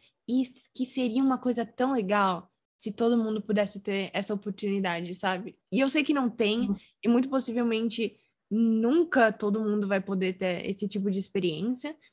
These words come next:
Speaker 1: mas, assim, seria tão legal se pudesse, sabe?
Speaker 2: Uhum. Cara, é, minha mãe trabalha lá num lugar e tavam entrevistando essa menina pra, tipo,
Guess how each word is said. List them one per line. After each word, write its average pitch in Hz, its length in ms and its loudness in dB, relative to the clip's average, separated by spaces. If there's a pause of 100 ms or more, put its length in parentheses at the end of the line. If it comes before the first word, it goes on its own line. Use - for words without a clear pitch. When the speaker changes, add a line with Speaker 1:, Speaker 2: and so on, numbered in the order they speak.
(400)
Speaker 1:
mas, 220 220 2
assim, 233 520 0 (520)
seria 269 280 2
tão 311 160 -2
legal 208 280 0
se 185 100 -12
pudesse, 180 460 -6
sabe? 190 460 -8 (200)
Speaker 2:
Uhum. 233 440 4 (440)
Cara, 262 280 4 (160)
é, 196 280 2
minha 220 500 4
mãe 208 560 2
trabalha 202 640 -2
lá 196 240 -4
num 202 300 0
lugar 185 580 -2
e 190 160 -4
tavam 196 260 0
entrevistando 202 420 -4
essa 196 200 -4
menina 214 340 4
pra, 202 220 -2 (160)
tipo, 170 380 -6